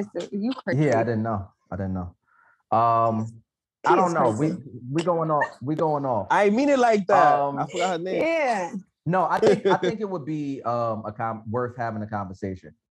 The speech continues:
Speaker 2: Um, not to say that I, I wouldn't or I would. It's, it would be, I would need to know where the headspace is in, where the headspace is at. Like, I understand what a prenup means.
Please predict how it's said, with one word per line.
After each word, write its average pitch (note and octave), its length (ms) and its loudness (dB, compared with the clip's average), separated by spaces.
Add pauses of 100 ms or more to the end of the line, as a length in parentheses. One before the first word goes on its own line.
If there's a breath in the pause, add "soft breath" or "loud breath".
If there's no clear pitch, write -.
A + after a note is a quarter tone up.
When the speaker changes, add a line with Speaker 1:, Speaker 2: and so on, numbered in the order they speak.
Speaker 2:
Um, G#2+ 540 0 (100)
not A#2+ 240 -2
to B2 60 -8
say B2+ 140 -6
that A#2 120 -2
I, A2 300 -2
I G#2+ 100 -2
wouldn't A2 420 -8
or G2+ 160 -4
I G2 60 -4
would. A2 380 -4 (500)
It's, A#2 320 -6 (280)
it B2+ 80 -2
would C3+ 220 -4
be, C3+ 320 -2
I C3 60 2
would D3 180 0
need D3 160 -4
to B2+ 60 -6
know A#2+ 480 -4 (260)
where A2 380 -4
the A2+ 80 -2
headspace A2 640 -4
is G2+ 120 -6
in, A2+ 380 -4
where A2 220 -4
the A2 80 -2
headspace A#2 420 -4
is G#2 80 -8
at. A2+ 260 -4
Like, G#2+ 140 -4
I B2 140 0
understand A2+ 420 -6
what G#2 80 -4
a F#2+ 60 -8
prenup G2 360 -8
means. G#2 440 -8